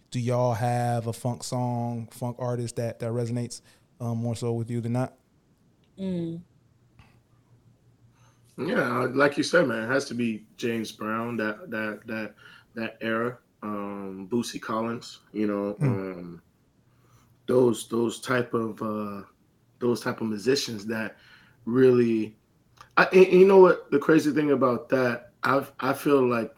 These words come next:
Speaker 3: majority of the ones that are, uh, masters of it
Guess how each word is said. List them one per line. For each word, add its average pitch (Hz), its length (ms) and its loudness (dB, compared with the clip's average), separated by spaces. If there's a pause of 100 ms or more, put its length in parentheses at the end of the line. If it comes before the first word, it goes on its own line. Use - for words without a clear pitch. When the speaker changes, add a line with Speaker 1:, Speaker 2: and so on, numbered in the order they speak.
Speaker 3:
majority 123 580 2
of 123 200 2
the 113 100 -2
ones 110 920 -4
that 104 340 -6
are, 101 680 -6 (1300)
uh, 95 500 -8 (760)
masters 127 640 -2
of 101 160 -8
it 98 200 -10